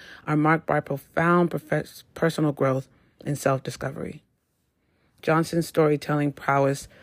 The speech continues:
lies in her ability to evoke a plethora of emotions, from heartbreak and sorrow to hope and triumph.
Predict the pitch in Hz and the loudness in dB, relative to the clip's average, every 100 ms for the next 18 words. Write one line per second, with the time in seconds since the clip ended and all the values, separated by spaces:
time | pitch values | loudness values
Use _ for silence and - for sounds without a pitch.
0 | - - 147 151 160 151 139 139 131 147 | -20 -2 2 2 2 0 -2 -2 -2 2
1 | 147 143 143 143 - 131 135 143 135 - | 2 2 0 -2 -4 -4 0 0 0 -4
2 | 135 - 156 - 151 151 131 131 131 135 | -14 -4 -4 -2 -2 -2 -4 -6 -4 -4
3 | 135 135 139 - - _ - _ 135 127 | -4 -6 -8 -10 -20 _ -20 _ -6 0
4 | 165 - 165 160 156 - 139 131 131 131 | 0 2 2 4 2 0 2 4 4 0
5 | 131 _ _ - - 123 147 139 - - | -4 _ _ -14 -10 -4 0 0 -4 -20
6 | _ - 147 135 - 104 - | _ -6 -4 -4 -8 -12 -12